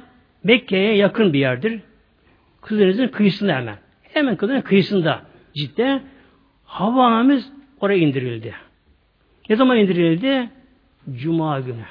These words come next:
Adem babamız da Hindistan'ın güneyinde Serendip var. Oraya indirildi. Serendip şu anda ada orası. Şimdiki adı Seylan. Sri Lanka.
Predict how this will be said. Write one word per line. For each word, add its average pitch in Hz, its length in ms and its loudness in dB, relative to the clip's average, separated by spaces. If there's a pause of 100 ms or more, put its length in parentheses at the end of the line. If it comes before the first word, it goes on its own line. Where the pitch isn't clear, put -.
(1200)
Adem 240 380 0
babamız 254 480 2
da 269 380 -2 (840)
Hindistan'ın 202 640 0
güneyinde 180 800 0 (800)
Serendip 185 920 -2 (420)
var. - 340 -18 (140)
Oraya 143 220 -6
indirildi. 107 460 -18 (500)
Serendip 240 720 -2 (340)
şu - 240 -6
anda 226 200 -2
ada 185 200 2
orası. 135 380 -4 (580)
Şimdiki 233 400 0
adı 196 240 -2
Seylan. 175 580 2 (580)
Sri 170 300 0
Lanka. 196 380 2